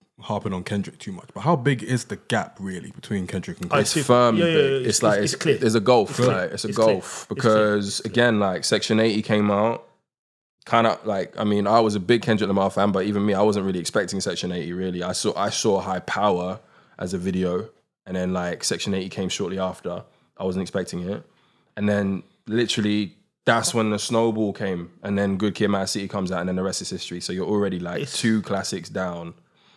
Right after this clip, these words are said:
Speaker 3: Do you know what I mean? So
Speaker 1: Cole never had a chance.
Speaker 3: Hmm?
Speaker 2: But just
Speaker 1: Really?
Speaker 2: subjective, like, objectively, 'cause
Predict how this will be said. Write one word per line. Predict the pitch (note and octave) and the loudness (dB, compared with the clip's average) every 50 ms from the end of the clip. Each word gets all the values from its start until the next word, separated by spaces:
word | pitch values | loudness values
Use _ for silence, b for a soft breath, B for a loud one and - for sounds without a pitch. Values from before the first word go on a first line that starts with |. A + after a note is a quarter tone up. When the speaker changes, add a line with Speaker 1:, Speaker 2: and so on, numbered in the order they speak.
| _ _ | _ _
Speaker 3:
Do | - G2+ | -8 -6
you | F2+ | -4
know | F#2+ | -2
what | F#2+ F#2+ | -2 -2
I | F#2 | -4
mean? | F2 E2 D#2+ b b b b b b b b b | -4 -6 -8 b b b b b b b b b
So | - - G2+ G2+ G2+ G2 G2 G2 F#2+ - - _ _ _ _ _ _ _ _ _ _ _ _ - | -4 0 2 4 4 4 4 2 0 -4 -8 _ _ _ _ _ _ _ _ _ _ _ _ -6
Speaker 1:
Cole | - B2 A2+ | -2 -2 -2
never | G#2 F#2+ F2 F2+ | -2 -2 -6 -8
had | - | -10
a | B2+ | -8
chance. | - A2+ G#2 G#2 F#2+ - - - _ _ - | -6 -4 -4 -4 -6 -8 -12 -18 _ _ 0
Speaker 3:
Hmm? | A#2+ A#2 C3+ | 0 4 6
Speaker 2:
But | F3 F#3+ E3 - - D#3 | 6 4 4 2 -4 0
just | - G3+ G3 - - - - - | 2 2 2 2 -2 -8 -12 -8
Speaker 1:
Really? | F#3+ G3 F#3+ | -6 -6 0
Speaker 2:
subjective, | F3 E3+ D3+ A#2+ - E3 C3+ - - G#2 F#2+ - - - | 4 4 4 4 4 4 2 2 -2 -12 -18 -16 -8 -4
like, | C#3+ C3+ A#2 - - | -4 -4 -4 -4 -6
objectively, | - C#3 B2 A#2+ - - G2+ - - - | -6 -4 -4 -6 -8 -8 -12 -14 -16 -14
'cause | - B2 | -8 -8